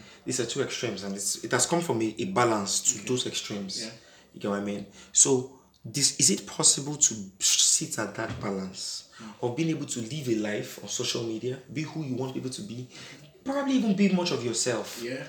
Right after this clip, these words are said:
Speaker 1: very
Speaker 2: okay.
Speaker 1: much of yourself,
Speaker 2: Mm-hmm.
Speaker 1: but still independent of social media? So
Speaker 2: Have your
Speaker 1: there's the
Speaker 2: own life.
Speaker 1: balance of, because it ha-, you can't tell me social media is bad.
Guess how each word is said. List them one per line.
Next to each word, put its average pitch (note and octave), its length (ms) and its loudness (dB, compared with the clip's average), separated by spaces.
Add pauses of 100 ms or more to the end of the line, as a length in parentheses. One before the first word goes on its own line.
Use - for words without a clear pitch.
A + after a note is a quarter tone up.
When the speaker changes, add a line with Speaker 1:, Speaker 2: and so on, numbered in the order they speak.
(100)
Speaker 1:
very C#4 160 -2
Speaker 2:
okay. C4 80 0
Speaker 1:
much C3 140 2
of A2+ 100 0
yourself, G#2+ 360 -2
Speaker 2:
Mm-hmm. B2+ 300 -10
Speaker 1:
but D#3+ 80 4
still G3+ 260 2 (140)
independent D3+ 800 -2
of A2+ 80 -6
social A#2 340 -2
media? G#2 320 -4 (500)
So - 180 2
Speaker 2:
Have C3 80 2
your A2+ 80 0
Speaker 1:
there's C3+ 180 10
the C#3 60 2
Speaker 2:
own B2 80 0
life. - 80 -4
Speaker 1:
balance F#3+ 420 8
of, - 320 2 (100)
because D#3 300 0 (180)
it F3 100 4
ha-, G#3 240 6 (120)
you E3 160 4
can't G#3 260 4
tell F#3 140 2
me E3+ 80 2
social D3 260 2
media C3 200 0
is A2+ 100 -2
bad. G3+ 280 0